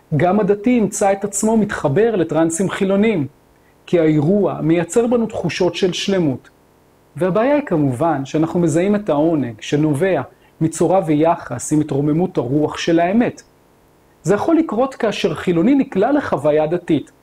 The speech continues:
החילוניות שבו מתערערת והוא מתחיל לשאול שאלות.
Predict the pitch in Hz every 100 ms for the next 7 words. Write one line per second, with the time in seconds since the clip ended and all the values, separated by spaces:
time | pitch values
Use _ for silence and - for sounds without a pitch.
0 | _ _ _ - 151 190 170 165 170 208
1 | 208 190 170 165 - 135 143 131 139 147
2 | - _ 147 170 175 - 156 156 - 147
3 | 151 202 202 254 202 -